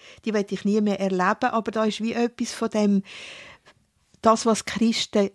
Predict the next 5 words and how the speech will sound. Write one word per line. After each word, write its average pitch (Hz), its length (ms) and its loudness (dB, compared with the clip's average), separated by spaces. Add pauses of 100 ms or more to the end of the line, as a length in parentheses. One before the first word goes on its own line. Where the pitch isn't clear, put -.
(240)
Gnade 196 720 4 (340)
nennen. 175 680 6
Also, 202 340 0 (1040)
mit 220 320 -2
Gott - 580 0